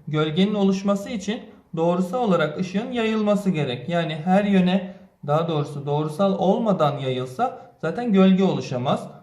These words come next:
O yüzden bu da doğrudur. Ay dünya ile güneşin arasına girer diyor. Ayın gölgesinin,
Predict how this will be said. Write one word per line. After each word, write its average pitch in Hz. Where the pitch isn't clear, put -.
O 190
yüzden 180
bu 226
da 190
doğrudur. 120
Ay 214
dünya 208
ile 208
güneşin 190
arasına 185
girer 147
diyor. 120
Ayın 202
gölgesinin, 180